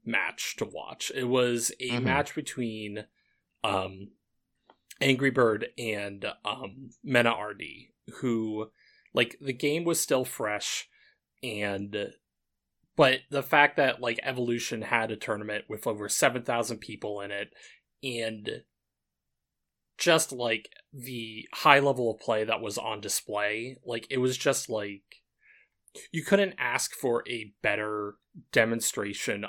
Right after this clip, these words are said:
Speaker 1: of that game at a high level, like, at that point in time.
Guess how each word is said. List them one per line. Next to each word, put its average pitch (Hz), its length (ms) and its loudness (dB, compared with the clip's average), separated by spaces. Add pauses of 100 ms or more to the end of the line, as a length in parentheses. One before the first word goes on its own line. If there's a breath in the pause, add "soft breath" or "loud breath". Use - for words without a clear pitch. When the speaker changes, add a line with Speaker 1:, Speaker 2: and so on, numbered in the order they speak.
Speaker 1:
of 113 220 -2
that 107 260 0
game 98 500 -8
at 120 120 2
a 110 80 4
high 104 240 0
level, 101 500 -8 (160)
like, 110 220 -4
at 117 200 6
that 107 220 2
point 98 240 -4
in 113 140 -12
time. - 400 -10